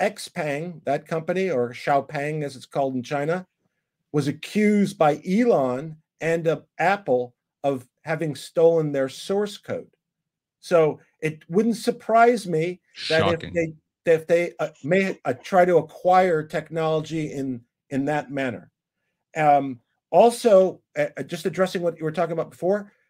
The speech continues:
Speaker 1: I think, like, an amazing thing happened, uh, this week is Audi said they weren't gonna sell any more hybrids in China. Um, and that may relate to what we were talking about last week, the emissions, the new emission standards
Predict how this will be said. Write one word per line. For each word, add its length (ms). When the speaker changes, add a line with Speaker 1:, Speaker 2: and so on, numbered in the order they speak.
Speaker 1:
I 80
think, 160
like, 200
an 80
amazing 480
thing 160
happened, 480
uh, 300
this 260
week 260
is 240
Audi 500
said 260
they 120
weren't 220
gonna 140
sell 380
any 180
more 220
hybrids 720
in 160
China. 460
Um, 280
and 100
that 160
may 120
relate 300
to 60
what 100
we 60
were 180
talking 200
about 180
last 320
week, 300
the 80
emissions, 520
the 200
new 140
emission 380
standards 640